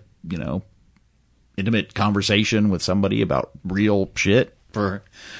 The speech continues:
you know, I mean, I could get nervous if we were just gonna talk comedy. Um, but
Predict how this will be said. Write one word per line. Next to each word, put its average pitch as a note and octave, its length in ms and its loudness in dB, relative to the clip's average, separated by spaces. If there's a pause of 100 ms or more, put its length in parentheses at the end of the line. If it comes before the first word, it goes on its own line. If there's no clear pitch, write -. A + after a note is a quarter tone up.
(140)
you G#2 140 2
know, C#2+ 180 2
I F2 60 0
mean, F#2 120 2
I G2+ 120 4
could A#2 100 2
get E2+ 120 2
nervous F2+ 320 0
if F2 60 0
we F#2 120 4
were F#2 80 2
just F#2 120 0
gonna G2 140 2
talk G2+ 220 2
comedy. G2 420 2 (600)
Um, G2 580 6 (500)
but G2 320 4